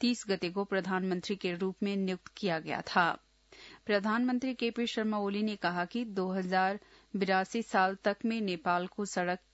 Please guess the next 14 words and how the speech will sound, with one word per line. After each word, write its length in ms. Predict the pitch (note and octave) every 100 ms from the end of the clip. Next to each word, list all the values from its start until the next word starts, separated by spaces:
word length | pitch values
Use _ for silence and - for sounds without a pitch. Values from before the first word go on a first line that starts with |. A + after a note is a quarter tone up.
| _
मानव 360 | G3 F#3+ F#3+ G#3
मुक्त 340 | G3 F#3+ - - F#3 F3
देश 300 | F#3 G3 -
बनाने 320 | F#3+ F#3 F3 F3
के 120 | F3+
अभियान 400 | E3+ G3 F#3+ G#3
को 180 | - F3
सफल 360 | - F#3 A3
बनाने 340 | F#3+ F3+ E3 E3
के 120 | F3
लिए 100 | F3+
सरकार 460 | - F3 - D#3+ E3
प्रतिबद्ध 480 | - C#3 - E3 D#3+
है। 220 | E3 F3+